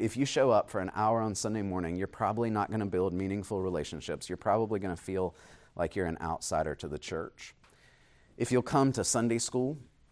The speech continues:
I, I think you'll feel more connected, and then we have the fellowship time before and after, and you start to build relationships. If you don't hurry out after the service, you'll, you'll build more relationships. If you come back for Sunday evening,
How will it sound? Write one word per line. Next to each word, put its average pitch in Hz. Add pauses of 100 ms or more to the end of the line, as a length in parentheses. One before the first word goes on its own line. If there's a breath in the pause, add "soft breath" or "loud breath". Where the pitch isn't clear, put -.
(100)
I, 110
I -
think 110
you'll 107
feel 107
more 104
connected, 104
and 92
then 87
we 87
have 98
the -
fellowship 101
time 104
before 98
and 85
after, 98
and 85
you 82
start -
to 98
build 98
relationships. 92 (580 loud breath)
If 113
you 139
don't -
hurry 147
out 131
after 127
the 120
service, 127
you'll, 104
you'll 110
build 101
more 101
relationships. 110
If 104
you 123
come 139
back 127
for 107
Sunday 110
evening, 117